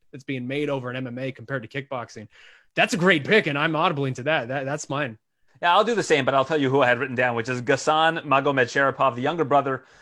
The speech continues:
Speaker 2: of Zabit, uh, twenty years old, featherweight, five-foot-eleven. Looks like he's gonna have a bright future in the sport.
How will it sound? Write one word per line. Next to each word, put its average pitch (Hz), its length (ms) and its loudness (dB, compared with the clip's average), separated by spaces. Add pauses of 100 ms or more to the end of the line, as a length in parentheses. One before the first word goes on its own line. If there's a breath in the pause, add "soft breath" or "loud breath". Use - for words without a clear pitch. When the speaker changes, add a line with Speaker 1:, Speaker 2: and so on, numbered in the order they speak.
(280 soft breath)
Speaker 2:
of 147 380 2 (340)
Zabit, 131 460 -4 (160)
uh, 117 260 2
twenty 165 280 -4
years 143 240 -4
old, 139 200 -2
featherweight, 131 680 -2
five-foot-eleven. 127 840 0
Looks 131 180 -2
like 135 120 -2
he's 120 100 -8
gonna 123 140 -2
have 117 80 -4
a 104 40 -12
bright 117 220 -6
future 117 220 -16
in 110 80 -14
the 110 40 -16
sport. 127 320 -6